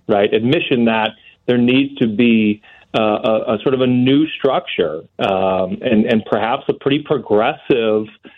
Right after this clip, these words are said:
uh, sort of new world of college athletics to put some real guidelines and rules around what this looks like. Um, and so I think if, if nothing else,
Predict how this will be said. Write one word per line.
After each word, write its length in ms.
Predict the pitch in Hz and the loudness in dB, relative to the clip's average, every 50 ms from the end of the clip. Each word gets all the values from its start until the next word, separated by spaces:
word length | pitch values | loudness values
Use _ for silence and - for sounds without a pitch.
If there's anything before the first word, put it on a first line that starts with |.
| _ _ _ _ | _ _ _ _
uh, 520 | - 120 113 113 110 107 107 107 107 107 107 110 - - | -2 0 0 2 2 2 2 2 0 0 -2 -4 -4 -4
sort 120 | - 117 113 | -2 -2 0
of 60 | 107 | 0
new 240 | 110 117 135 143 143 | 0 2 2 2 2
world 380 | 127 120 127 151 165 160 131 | 2 2 2 2 2 2 0
of 80 | 113 - | 0 -2
college 260 | - 131 127 123 117 | -2 -2 -2 0 0
athletics 560 | 123 110 - - 143 170 160 110 101 98 - - - - | -2 -2 0 0 0 0 0 0 -4 -4 -6 -12 -4 0
to 320 | 139 127 123 120 120 113 117 - _ _ | 0 2 2 0 -2 -4 -8 -14 _ _
put 220 | - 220 269 269 - | -2 -2 -2 0 -2
some 160 | 165 127 107 | -2 0 2
real 420 | 107 110 110 107 98 95 185 - - _ _ _ _ _ _ - | 2 2 2 2 2 2 0 -2 -4 _ _ _ _ _ _ -2
guidelines 560 | 127 113 107 104 104 104 98 98 95 95 90 - - | -2 0 -2 -2 -2 -2 -2 -2 -4 -6 -6 -4 -2
and 220 | 117 107 101 90 95 | -2 -2 -2 -2 0
rules 500 | 113 120 113 98 95 95 95 104 98 - - _ - _ _ _ - | 0 2 2 2 0 0 -2 -4 -6 -10 -18 _ -20 _ _ _ -2
around 480 | 113 110 104 104 104 110 117 123 120 | 0 2 2 2 0 0 0 0 2
what 180 | 113 120 117 113 | 2 2 2 2
this 140 | 113 113 107 - | 0 -2 0 0
looks 180 | 101 98 95 - - | -2 -2 -2 -4 -8
like. 240 | 85 80 73 76 - - _ _ _ _ _ _ _ _ - | -10 -10 -10 -12 -18 -20 _ _ _ _ _ _ _ _ -4
Um, 380 | - 92 92 92 185 - 110 | -2 0 2 2 0 0 0
and 140 | 117 113 104 - | 0 0 0 2
so 40 | 120 | 0
I 80 | 117 117 | 0 0
think 200 | 165 165 156 - | 0 -2 0 0
if, 120 | 143 - - | 0 0 2
if 140 | - 147 147 | 0 0 0
nothing 320 | 175 196 196 - 170 143 | -2 -2 0 -2 -2 0
else, 180 | 135 139 139 | 0 -2 -2